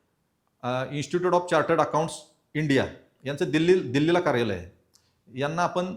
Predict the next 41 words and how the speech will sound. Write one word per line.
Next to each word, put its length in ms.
याबाबत, 380
अ, 40
लेखी 260
तक्रार 320
करून 240
कळवलेलं 400
आहे 120
की 60
अशी 200
अशी 160
आमची, 320
अ, 440
पुढच्या 480
सीएला, 500
सीएचं 340
म्हणणं 220
आहे 380
एल 140
केचं 240
की 100
आम-, 160
आम्हाला 420
एनओसी 280
न 80
मिळाल्यामुळे 580
आम्ही 220
तुमच्या 360
संस्थेचं 480
ऑडिट 260
हे 80
चालू 220
करू 180
शकत 280
नाही. 120
तर 40
तांत्रिक 440
अडचण 240
इथं 160
निर्माण 280
झालेली 260
होती. 160